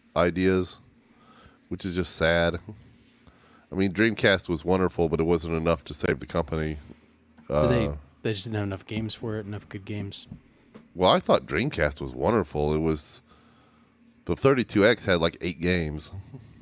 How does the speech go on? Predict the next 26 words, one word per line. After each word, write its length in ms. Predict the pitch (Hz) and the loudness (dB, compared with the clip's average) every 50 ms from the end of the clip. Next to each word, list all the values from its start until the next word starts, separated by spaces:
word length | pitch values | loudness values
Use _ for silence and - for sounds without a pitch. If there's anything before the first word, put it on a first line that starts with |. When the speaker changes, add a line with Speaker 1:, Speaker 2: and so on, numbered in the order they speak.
| - - | -12 -8
Speaker 2:
Oh, 260 | 117 113 117 117 113 - _ - | -6 -6 -6 -6 -8 -10 _ -12
well, 160 | 143 135 131 123 | -10 -8 -8 -6
yeah. 300 | 131 139 131 117 110 104 - - _ _ _ _ _ _ _ _ _ - | -6 -6 -6 -8 -8 -12 -16 -20 _ _ _ _ _ _ _ _ _ -8
I 40 | 113 | -4
remember 280 | 113 135 160 165 143 123 | -2 0 2 2 2 2
that. 140 | 107 107 | 0 -2
Like, 140 | 104 107 107 104 | -4 -6 -8 -6
one 140 | 110 123 | -4 -4
of 60 | 123 113 | -4 -4
'em 140 | 117 113 113 | -4 -4 -4
was, 100 | 113 101 | -4 -4
like, 140 | 110 104 - | -6 -8 -10
a, 200 | 104 95 95 95 - _ _ _ _ _ - - - - _ _ - | -10 -12 -12 -14 -16 _ _ _ _ _ -20 -20 -20 -20 _ _ -10
um, 420 | 123 113 107 98 98 98 107 113 - _ - | -10 -8 -8 -8 -10 -10 -12 -14 -14 _ -12
Mech 280 | - 117 110 120 123 - | -8 -8 -8 -8 -8 -10
Warrior 680 | 120 120 123 120 117 113 113 113 113 113 113 113 110 | -10 -10 -8 -8 -8 -10 -10 -10 -10 -10 -10 -10 -12
or 40 | 110 | -12
something. 360 | 110 - 123 117 - 113 113 104 _ _ _ - - - - - - - - - - - - - - - _ _ _ _ _ _ _ - - - - - _ _ _ _ _ - _ _ _ _ _ _ _ - - - | -12 -12 -12 -12 -10 -12 -14 -14 _ _ _ -20 -20 -20 -20 -20 -20 -20 -20 -20 -20 -20 -20 -20 -20 -20 _ _ _ _ _ _ _ -20 -20 -20 -20 -20 _ _ _ _ _ -20 _ _ _ _ _ _ _ -18 -14 -8
I 60 | - | -4
think 160 | - 196 - | -4 -2 0
I 40 | 202 | 0
rented 420 | 135 98 101 113 127 139 120 92 | -2 -2 -4 -2 -2 -2 -2 -2
it 140 | 101 98 104 | -6 -12 -14
a 40 | 117 | -14
couple 220 | - 131 110 110 101 | -12 -12 -12 -12 -10
times, 500 | - 110 104 101 104 107 107 - - | -12 -12 -12 -12 -12 -12 -12 -12 -14